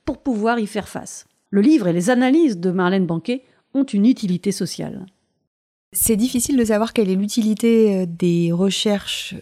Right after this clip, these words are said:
Speaker 2: euh, menées en sciences sociales. Et c'est aussi difficile de savoir pourquoi soi-même on a envie, euh, de chercher certaines choses plutôt que d'autres. Mais je pense quand même que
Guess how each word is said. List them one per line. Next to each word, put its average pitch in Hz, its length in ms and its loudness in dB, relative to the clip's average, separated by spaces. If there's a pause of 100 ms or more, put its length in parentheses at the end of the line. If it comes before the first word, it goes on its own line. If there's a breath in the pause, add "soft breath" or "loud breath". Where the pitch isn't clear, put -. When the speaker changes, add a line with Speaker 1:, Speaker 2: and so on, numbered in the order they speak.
Speaker 2:
euh, 170 300 -2
menées 196 680 4
en 170 140 -2
sciences 170 300 -6
sociales. 202 460 -6 (880 soft breath)
Et 208 160 4
c'est 190 220 0
aussi 190 240 2
difficile 214 380 -2
de 208 80 0
savoir 185 200 -2
pourquoi - 320 -2
soi-même 208 340 0
on 185 120 0
a 175 40 0
envie, 185 520 -4 (100)
euh, 170 220 -2
de 170 220 -4
chercher 185 360 -4
certaines 190 380 -2
choses 202 220 -6
plutôt 185 320 -6
que 185 100 -6
d'autres. 208 420 -4 (400 soft breath)
Mais 196 360 0 (260)
je 202 160 0
pense 247 280 -2
quand 208 140 -2
même 247 260 2
que 220 360 -2